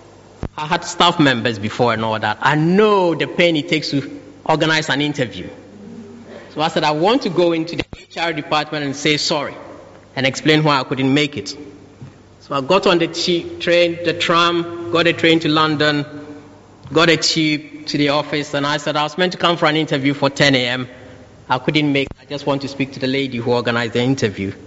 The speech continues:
They called her in. I said, "I'm not here for the interview. I just want to say I'm sorry. This was the circumstance.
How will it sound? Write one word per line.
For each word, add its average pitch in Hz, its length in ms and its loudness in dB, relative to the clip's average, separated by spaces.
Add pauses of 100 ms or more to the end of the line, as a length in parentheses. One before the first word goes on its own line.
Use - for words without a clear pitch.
(560)
They 120 80 0
called 156 340 4
her 143 140 2
in. 123 160 -2
I 123 80 2
said, 127 160 -4
"I'm 120 120 0
not 170 160 4
here 165 140 2
for 139 220 -2
the 135 80 0
interview. 131 380 -2
I 120 60 0
just 135 220 -2
want 131 160 -2
to 123 60 -10
say 135 100 0
I'm 117 160 -2
sorry. 110 440 -8 (440)
This - 180 -2
was 160 120 4
the 143 80 2
circumstance. 107 920 -4